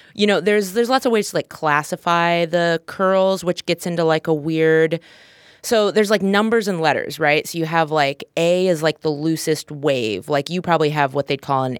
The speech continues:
A wave as opposed to, like, a B or a C, which is what I have. And then you have numbers within that that are, like, from one to four, or maybe it's, like, two to four. Anyway, so if you're, like, a two C, you've got, like, a, a, a looser, but probably still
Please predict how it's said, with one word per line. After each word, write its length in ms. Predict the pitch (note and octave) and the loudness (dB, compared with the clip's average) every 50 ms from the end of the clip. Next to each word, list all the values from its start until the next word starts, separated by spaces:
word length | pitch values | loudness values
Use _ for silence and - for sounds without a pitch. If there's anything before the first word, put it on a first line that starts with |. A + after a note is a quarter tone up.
| - - | -4 0
A 220 | C3+ C3+ C3 C3 C3 | 0 0 2 0 0
wave 480 | B2 A#2 F#2+ F2 E2+ G2 A#2 - - _ - | 0 -2 -2 -2 -2 -4 -6 -8 -12 _ -2
as 160 | - C#3+ C3+ | -2 -2 -2
opposed 300 | D3 - - C#3+ C#3 - - | -4 -4 -2 -2 -2 -2 -4
to, 60 | C#3 | -2
like, 300 | B2+ A#2+ A#2+ B2 - - - - | -2 0 -2 -2 -6 -8 -6 -6
a 40 | C3+ | -6
B 380 | C3 - - D#3+ D3+ D3 C#3+ | -6 -4 -2 0 0 2 2
or 100 | C#3+ C3+ | 2 2
a 60 | C3+ C3+ | 0 -2
C, 400 | - - - - C#3 A#2 F#2+ D2 | -4 -6 -6 -6 -4 -4 -4 -6
which 180 | E2 - - | -6 -6 -8
is 120 | D3 C3 C#3 | -8 -6 -4
what 100 | C3 - | -4 -4
I 140 | A#2 A#2+ | -4 -4
have. 320 | C3+ C#3+ C3+ A2 G#2 - - - - - - | -4 -6 -6 -8 -12 -14 -14 -18 -18 -14 -8
And 160 | - E3 F3 | -6 -4 -2
then 160 | F3+ F#3 F#3+ | -2 -2 -2
you 100 | F#3+ F#3 | -2 -2
have 200 | F3+ F3 E3 D3+ | 0 0 -2 -2
numbers 640 | E3 E3 E3+ E3+ E3 D#3 C#3 C3+ C3+ C3+ C3+ C3+ C#3 | 0 0 0 0 0 0 -2 0 0 -2 -2 -2 -2
within 340 | C#3+ C3 - D3 C3+ A#2+ | -4 -4 -2 -6 -6 -6
that 180 | G2+ E2+ - - _ | -6 -8 -10 -8 _
that 120 | - - | -8 -6
are, 80 | - G2+ | -6 -6
like, 280 | G#2 G2 - - - | -6 -6 -8 -10 -14
from 380 | - _ - - D#3+ D3 D3 D3+ | -18 _ -6 -4 -4 -4 -2 0
one 280 | D3 D#3+ D#3+ D#3+ E3+ E3 | 2 4 4 4 4 2
to 60 | D#3+ | 0
four, 680 | - - - D#3+ C#3+ C3 B2+ A#2+ A2+ A2+ A#2+ C3+ C3+ - _ _ _ _ _ - | -2 2 4 4 6 6 6 6 4 4 2 0 -4 -12 _ _ _ _ _ -8
or 40 | D#3+ | -6
maybe 160 | D#3+ D#3 E3 | -4 -4 -4
it's, 100 | - - | -4 -6
like, 140 | B2+ - - | -8 -8 -8
two 160 | - - B2 | -6 -6 -6
to 80 | - | -6
four. 260 | - - - G2 F#2+ - | -6 -6 -4 -4 -4 -2
Anyway, 300 | - D3+ D3 C3+ C3 B2+ - - - - - | -2 0 0 0 -2 -2 -4 -10 -18 -18 -10
so 160 | - - F#3 | 0 2 2
if 120 | E3+ E3+ F3+ | 2 2 2
you're, 120 | F#3+ F#3+ | 2 2
like, 240 | F#3+ F#3 F3+ F3+ - | 4 4 2 2 4
a 180 | E3+ D#3+ D#3+ D#3+ _ _ _ _ _ _ _ _ | 2 2 2 0 _ _ _ _ _ _ _ _
two 400 | - - - C4 B3 A#3 A3+ G#3+ | -8 -6 -4 -2 -2 -2 -2 -2
C, 680 | G3+ - - - - A3+ G#3 F#3+ E3 D#3 D3 D3 D3 C#3+ - _ _ _ _ | -2 -4 -4 -2 0 0 0 2 0 0 0 -2 -2 -4 -6 _ _ _ _
you've 160 | - F3 D#3 | -8 -6 -2
got, 200 | - F3+ D#3+ - | 0 2 2 2
like, 180 | C3+ D3 - D#3 | 2 0 0 -2
a, 180 | D3+ D#3+ D#3 - - - | -4 -6 -6 -8 -2 0
a, 260 | D3+ D3 D3 D3 C#3 - - _ - | 2 2 2 2 0 -2 -4 _ 0
a 40 | D#3 | 0
looser, 680 | D#3 D#3 E3 F3+ A3 C4+ C4+ A#3+ - - A#3 A3+ A3 A3 | 0 0 0 0 2 2 2 0 0 -2 0 2 2 2
but 220 | G3 - - - - | 2 2 0 -2 -2
probably 480 | - - A3+ A3 A3 A3+ F#3+ A3 A3 | -2 0 0 2 2 0 0 -2 -2
still 640 | - - - - A3 G#3+ G#3+ G#3+ G#3 G#3 G#3 G#3+ G#3 | -2 -4 -4 -4 -2 0 0 0 0 0 0 -2 -4